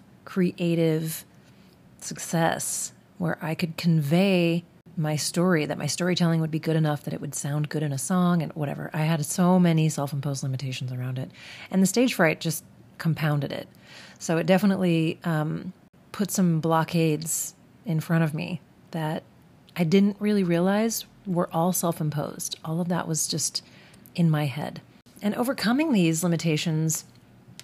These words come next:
really does involve challenging your own beliefs, building your self-confidence, and fostering a growth mindset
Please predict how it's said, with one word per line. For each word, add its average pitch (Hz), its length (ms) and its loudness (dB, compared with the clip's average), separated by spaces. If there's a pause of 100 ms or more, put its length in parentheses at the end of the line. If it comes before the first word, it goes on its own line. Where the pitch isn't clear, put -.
(320)
really 220 280 4
does 175 540 4
involve 156 580 0
challenging 208 880 0
your 156 180 -2
own 147 160 0
beliefs, 156 720 0 (500)
building 190 320 4
your 185 120 4
self-confidence, 175 1120 -4 (400)
and 170 160 0
fostering 190 560 0
a 170 60 2
growth 175 340 2
mindset 185 540 2